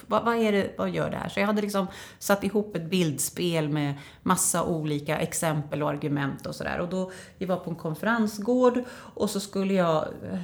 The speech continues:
ställa mig upp och då berätta om det här. Och då bara började jag tokböla när jag skulle berätta om den här kvinnan. Eh, för hon var liksom ett exempel på varför inte det här funkar.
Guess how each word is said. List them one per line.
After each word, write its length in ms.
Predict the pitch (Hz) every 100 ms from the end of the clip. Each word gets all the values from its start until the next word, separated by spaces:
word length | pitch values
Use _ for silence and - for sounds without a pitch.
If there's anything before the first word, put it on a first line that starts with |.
| - - -
ställa 320 | 214 175 165
mig 160 | 170
upp 300 | 151 156 -
och 100 | - -
då 320 | 160 147 147 -
berätta 460 | 147 151 139 - 151
om 80 | 143
det 60 |
här. 320 | 143 147 - -
Och 160 | 208 170
då 180 | 185 185
bara 520 | 185 160 143 143 139
började 300 | 160 156 78
jag 140 | 78 - -
tokböla 1120 | - 277 214 - - - - 277 302 202 - -
när 80 | 143
jag 80 | 139
skulle 220 | - 151
berätta 340 | 156 156 -
om 80 | 147
den 120 | 143
här 100 | 151
kvinnan. 520 | 147 156 151 160 - - - - - - - - - - - - - -
Eh, 180 | 175
för 140 | 165 196
hon 200 | 208 185
var 120 | 165
liksom 220 | 151 170
ett 220 | 165 -
exempel 540 | 165 - 202 180 147 139
på 60 |
varför 180 | 147 143
inte 140 | 147 -
det 60 |
här 100 | 151
funkar. 580 | 151 160 156 - 143 -